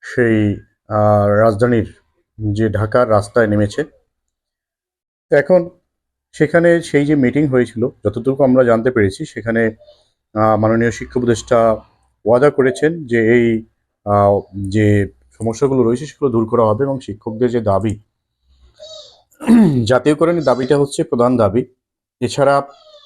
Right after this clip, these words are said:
কিছু বৈষম্যমূলক দাবি রয়েছে যেগুলো হচ্ছে বাংলাদেশের সৃষ্টির পরে থেকেই চলে আসছে।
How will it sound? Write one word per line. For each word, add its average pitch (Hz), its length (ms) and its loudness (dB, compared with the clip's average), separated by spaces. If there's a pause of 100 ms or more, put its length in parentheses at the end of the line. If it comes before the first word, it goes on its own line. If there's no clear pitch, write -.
কিছু 139 220 -4
বৈষম্যমূলক 120 1040 0 (340)
দাবি 117 340 0
রয়েছে 98 380 0 (480)
যেগুলো 117 420 0
হচ্ছে 127 460 -2 (560)
বাংলাদেশের 113 580 0
সৃষ্টির 139 480 -8
পরে 104 200 -2
থেকেই 123 300 -6
চলে 98 280 -2
আসছে। 92 300 -4